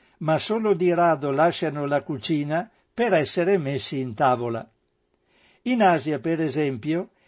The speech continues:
è inconcepibile che una pietanza sia servita a tavola senza prima essere stata tagliata a pezzetti. Contrariamente a quanto si ritiene di solito, le bacchette non sono usate in tutta l'Asia.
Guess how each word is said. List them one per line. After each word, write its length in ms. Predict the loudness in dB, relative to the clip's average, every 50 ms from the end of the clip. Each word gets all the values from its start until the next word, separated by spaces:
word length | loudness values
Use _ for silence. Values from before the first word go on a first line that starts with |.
| _ _ _ _
è 340 | 2 4 4 4 2 -4 _ _
inconcepibile 1300 | -2 0 0 0 0 2 2 4 4 2 -2 0 0 0 0 2 0 0 0 0 -2 -4 -2 -2 -2 -2
che 140 | -2 -4 -4
una 220 | -4 -2 -4 -4 -4
pietanza 640 | -2 -2 -2 0 4 4 4 4 2 0 -4 -4
sia 240 | -4 -4 -4 -4 -4
servita 640 | -4 -4 -6 -6 -4 -4 -2 -4 -4 -2 -2 0 0
a 80 | 0
tavola 580 | 2 4 4 4 4 2 0 0 0 -2 -2 -4 _ _ -20 -20 _ _
senza 480 | -10 -6 -4 -2 -2 -2 0 0 0 0
prima 400 | 0 0 0 0 2 2 2 2
essere 360 | 2 2 0 -2 -2 -2 -2
stata 420 | 0 4 4 4 4 4 0 -2
tagliata 640 | 0 0 0 0 0 2 4 4 4 4 4 2 2
a 80 | 2 2
pezzetti. 720 | -2 -4 -4 -4 -2 0 0 0 -2 -4 -8 -8 -8 -8 -10 _ _ _ _ _ _ _ _ _ _ _ _ _ _ _ _ _ _ _ _ _ _ _ _
Contrariamente 1080 | 2 2 2 2 4 4 4 4 4 4 4 2 2 2 0 -2 -4 -4 -4 -2 -2
a 100 | -2 0
quanto 380 | 2 2 2 2 2 0 -4 -4
si 180 | -4 -4 -6
ritiene 540 | -6 -6 -6 -8 -2 0 2 2 2 0 -4
di 120 | -6 -6 -8
solito, 720 | -4 0 0 0 0 0 -4 -6 -4 -4 -6 -6 -6 _ _ _ _ _ _ _
le 200 | -4 -4 -2 0
bacchette 540 | 0 0 0 2 2 2 2 2 0 -2
non 180 | -2 -2 -4 -4
sono 340 | -4 -2 -2 -2 0 0 -2
usate 440 | -2 -2 2 2 2 2 2 0 -4
in 120 | -4 -4
tutta 320 | -4 -4 -4 -2 0 2 4
l'Asia. 520 | 4 6 4 4 4 2 -2 -4 -4 -6